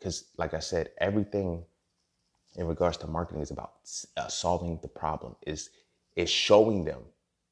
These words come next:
the problem, how you can solve their problem. You feel what I'm saying? The entrepreneur shit is fine. You got that on smash. You got that on lock, right? Setting your price and everything. And that's what fucks up your prices too. I'll talk about that a little bit later.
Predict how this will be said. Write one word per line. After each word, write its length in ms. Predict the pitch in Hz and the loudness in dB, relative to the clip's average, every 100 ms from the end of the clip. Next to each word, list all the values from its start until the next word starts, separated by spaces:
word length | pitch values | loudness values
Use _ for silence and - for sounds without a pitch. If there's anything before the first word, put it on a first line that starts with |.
| _ _ _ _ _ - | _ _ _ _ _ -10
the 60 | |
problem, 440 | - - 85 80 - | -10 -4 -2 -2 -2
how 180 | 87 90 | 2 4
you 180 | 90 | 4
can 140 | - 78 | 0 -6
solve 260 | - 76 | -8 -6
their 100 | - | -6
problem. 400 | - - - - - _ _ _ _ _ _ | -6 -8 -10 -12 -20 _ _ _ _ _ _
You 80 | 80 | -16
feel 140 | 71 69 | -10 -8
what 100 | 65 | -10
I'm 60 | |
saying? 200 | - 69 - | -14 -20 -14
The 100 | - | -8
entrepreneur 400 | 98 - 104 110 | -8 -2 0 2
shit 300 | - 117 - | 2 0 0
is 80 | - | -8
fine. 320 | - 90 69 - _ _ _ _ | -6 -6 -8 -16 _ _ _ _
You 80 | 78 | 0
got 260 | 95 98 | 2 6
that 120 | 92 | 4
on 140 | 87 85 | 4 0
smash. 440 | - 80 - - | -6 -8 -12 -12
You 60 | 85 | -6
got 240 | 82 82 | -4 -4
that 120 | 82 80 | -4 -4
on 140 | 78 | -4
lock, 220 | 71 - _ _ _ _ | -6 -8 _ _ _ _
right? 280 | 78 73 - - _ _ _ _ | -8 -6 -6 -10 _ _ _ _
Setting 340 | - 98 92 | 4 4 6
your 100 | 90 | 2
price 360 | 82 113 113 110 | 2 4 4 2
and 80 | 110 | 2
everything. 380 | 107 104 107 - | 2 2 -2 -2
And 120 | 87 | 0
that's 220 | 90 - | 0 0
what 180 | 117 - | -2 0
fucks 240 | 113 - | -6 0
up 140 | 98 - | 0 0
your 80 | |
prices 420 | - 107 98 78 - | 0 4 4 2 -6
too. 200 | 101 80 | -2 -2
I'll 100 | - | 0
talk 240 | 90 90 | -2 -2
about 220 | 87 82 | -4 -2
that 160 | 85 80 | 0 0
a 40 | |
little 200 | 78 76 | 0 -2
bit 160 | 71 65 | -4 -4
later. 280 | 69 - | -6 -8